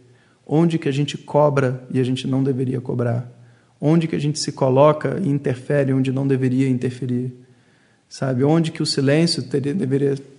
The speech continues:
ser usado mais do que, sabe, falas loucas tentando de alguma maneira mudar uma realidade, sabe? Onde que é a nossa carência que tá falando e não o nosso desejo sincero de ver a outra pessoa feliz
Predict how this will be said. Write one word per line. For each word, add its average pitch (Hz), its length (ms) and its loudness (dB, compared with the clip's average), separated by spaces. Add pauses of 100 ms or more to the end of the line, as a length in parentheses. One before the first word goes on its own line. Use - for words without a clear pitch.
(920)
ser 147 320 2
usado 139 460 4
mais 143 360 6
do 139 120 -2
que, 135 360 2 (420)
sabe, 127 680 -2
falas 143 840 2 (360)
loucas 139 560 4
tentando 143 440 0
de 139 80 2
alguma 143 260 2
maneira 143 480 4
mudar 135 300 2
uma 143 180 2
realidade, 127 720 0 (680)
sabe? 131 300 0
Onde 170 280 6
que 170 180 2
é 151 40 6
a 151 80 4
nossa 147 260 0
carência 135 680 0 (240)
que 135 80 -2
tá 131 140 -2
falando 131 680 -2
e 147 60 -2
não 135 220 2
o - 20 0
nosso 143 280 -2
desejo 127 400 0
sincero 135 600 -4
de 127 100 -4
ver 123 140 -2
a 127 60 0
outra 127 220 -2
pessoa 127 380 -6
feliz 120 720 -4